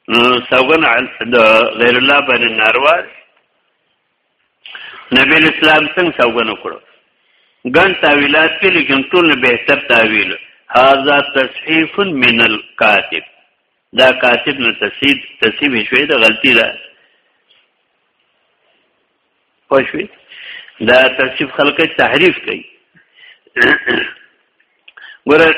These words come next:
لفظ د مولوي دی، مولوي. علم کې نو هغه ته مولوي وایي. نو د پښتنو هغه کې تعریف وکړه، ملا علي قاري. مولوي نه ملا جوړ کړ.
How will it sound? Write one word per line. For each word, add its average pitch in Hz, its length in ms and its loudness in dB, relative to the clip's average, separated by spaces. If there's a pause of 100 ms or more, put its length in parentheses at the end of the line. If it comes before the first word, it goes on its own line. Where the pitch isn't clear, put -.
(100)
لفظ 160 440 2
د 135 300 0 (120)
مولوي 127 640 2
دی، 101 260 -2
مولوي. 123 680 0 (480)
علم 165 420 2
کې 160 180 -2
نو 127 100 0
هغه 123 180 0
ته 139 220 -2
مولوي 117 600 0
وایي. 85 280 -4 (2750)
نو 127 240 2
د 139 400 2 (260)
پښتنو 165 440 0 (100)
هغه 175 180 2
کې 165 280 -2
تعریف 147 340 2
وکړه، 160 260 -2 (360)
ملا 170 640 2
علي 127 320 2
قاري. 101 480 0 (340)
مولوي 127 460 2
نه 139 140 0
ملا 120 520 0
جوړ 98 240 -6 (100)
کړ. 65 100 -16